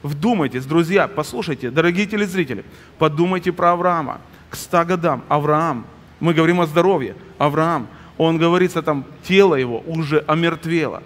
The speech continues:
Он уже как мужчина никакой был, он уже старый был, он уже буквально, всё тело его, оно было уже столетним, пишется. Но через четвёртое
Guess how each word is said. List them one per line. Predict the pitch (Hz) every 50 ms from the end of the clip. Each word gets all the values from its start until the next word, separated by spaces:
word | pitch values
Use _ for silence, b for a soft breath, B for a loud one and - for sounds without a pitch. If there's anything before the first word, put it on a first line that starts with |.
| B B B B B B B
Он | 170 175
уже | 185 175 156 175
как | 160 175 160 165
мужчина | 175 165 160 151 - - 190 202 190 185 185 - -
никакой | - 143 160 156 180 170 170 170 170 151 135
был, | 131 123 110 98 B B B B B B
он | - 156 165
уже | 170 160 151 175 165
старый | 170 - - 202 202 196 180 147 131
был, | 123 123 117 107 -
он | - 160 170 175
уже | 175 156 165
буквально, | 160 156 160 156 - 185 226 226 196 156 143
всё | 135 135 - - 240 277
тело | 226 - 277 277 254 214
его, | 165 147 131 131 - 151
оно | 156 175 185 185
было | 160 156 151 147
уже | 139 135 127 156 180 180 B B B B B B
столетним, | - - - - - 208 202 202 202 208 185 196 - 131 117 113
пишется. | 107 120 113 - - 101 - - - - B B B B B B B -
Но | 175 196
через | 185 - - 240 240 233 196
четвёртое | - - 220 202 185 233 247 240 240 254 247